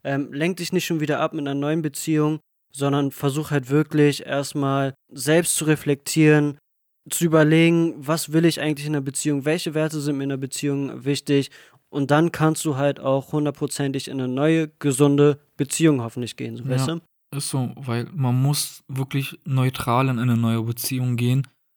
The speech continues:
Speaker 2: Es ist sehr schwierig umzusetzen, weil, wie gesagt, wir tragen ja sehr viel alten Ballast mit uns rum. Dafür kann ja der, der,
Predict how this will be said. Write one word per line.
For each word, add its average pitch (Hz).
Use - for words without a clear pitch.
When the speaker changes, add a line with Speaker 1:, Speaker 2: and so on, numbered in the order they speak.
Speaker 2:
Es 139
ist -
sehr 151
schwierig 165
umzusetzen, 123
weil, 123
wie 147
gesagt, 135
wir 139
tragen 147
ja 147
sehr 135
viel 143
alten 127
Ballast 120
mit 120
uns 120
rum. 117
Dafür 135
kann 135
ja 139
der, 131
der, 123